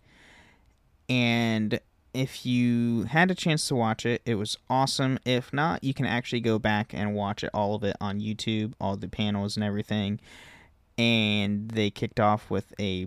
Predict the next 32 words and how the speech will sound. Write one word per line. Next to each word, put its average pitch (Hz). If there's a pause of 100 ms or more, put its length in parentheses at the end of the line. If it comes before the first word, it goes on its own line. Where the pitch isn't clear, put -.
(120)
brand 175
new 147
expansion 113
that 107
is 107
coming 110
out 101
next 101
year, 156
which 110
is 82
super 113
exciting. 107
It -
starts 107
a 95
whole 113
brand 104
new 101
storyline, 131 (560)
uh, 104 (320)
for 156
the 147
game 123 (600)
to -
where 107
it's - (240)
a 120
new 123
saga 113
and 104
everything. 98